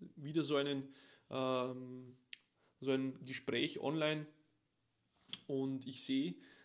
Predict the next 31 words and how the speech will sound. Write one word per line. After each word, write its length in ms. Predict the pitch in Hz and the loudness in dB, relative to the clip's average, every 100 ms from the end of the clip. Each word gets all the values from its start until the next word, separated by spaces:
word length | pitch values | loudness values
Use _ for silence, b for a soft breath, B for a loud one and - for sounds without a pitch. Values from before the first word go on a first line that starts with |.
| B | B
dass 500 | - 127 - - - _ b b b b _ - | -6 -4 -4 -4 -8 _ b b b b _ -20
die 260 | 131 135 | -10 -4
Arbeit 280 | - 127 156 | 0 0 0
von 200 | - 135 | -2 -6
mir 180 | 127 147 | -6 -6
und 80 | 170 | -4
auch 380 | - 127 - - - _ _ _ | -4 -4 -6 -16 -20 _ _ _
meines 380 | 135 135 131 131 | -10 -6 -4 -6
Klienten, 520 | - 131 131 - 160 | -2 -2 -2 -6 -10
äh, 240 | - 139 135 | -6 -4 -4
Früchte 400 | 135 214 - 123 | -4 -8 -6 -10
trägt. 440 | - 127 - - - _ _ _ _ _ _ _ _ _ _ _ _ _ _ _ - B B B B B B B | -6 -8 -8 -18 -20 _ _ _ _ _ _ _ _ _ _ _ _ _ _ _ -20 B B B B B B B
Und 380 | - 160 170 175 | 2 4 4 2
ich 140 | 165 160 | -4 -2
möchte 280 | 185 185 | 2 2
auch 120 | 143 - | 2 0
dich 440 | 214 208 - - _ | -4 -4 -8 -16 _
dazu 460 | 131 139 139 170 - | 0 0 2 -4 -2
anregen, 640 | 135 170 165 156 135 120 | 0 2 4 4 2 -2
falls 440 | - - 135 131 - | -6 0 2 0 -4
du 220 | 160 165 | -4 0
wirklich 320 | 165 - 147 | 0 0 -6
Fragen 340 | - 113 156 151 | -4 -2 -2 0
hast 220 | 139 139 | 0 0
oder 120 | 135 | 0
falls 240 | - 135 | 0 -4
du 100 | - | -2
mit 160 | 170 185 | -2 0
deinem 220 | 156 147 | 0 0
Problem 360 | 139 135 131 175 | -4 -2 0 0
schon, 340 | 165 139 131 | -2 -2 -2